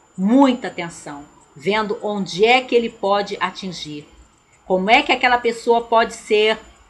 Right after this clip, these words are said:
é, superada, como é que ela pode ser derrubada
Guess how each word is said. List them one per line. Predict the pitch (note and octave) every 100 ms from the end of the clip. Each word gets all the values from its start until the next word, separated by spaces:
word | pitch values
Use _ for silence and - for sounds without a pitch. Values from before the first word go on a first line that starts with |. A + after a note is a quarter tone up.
| _ _ _ _ _ _ _ _ _ _ _ _
é, | F#3 F#3 F3+ F3 E3 - _ _ _ _ _ _ _ _ _ _ _
superada, | - B3 B3 A#3 F#3+ E3+ D#3 D#3+
como | - G#3
é | A3+
que | B3+
ela | A#3+ A#3+
pode | A#3+ A#3+ B3+ B3
ser | A#3 - B3 F3+
derrubada | A#3+ B3 A#3 D3+ C#3+ C#3 C#3+ C#3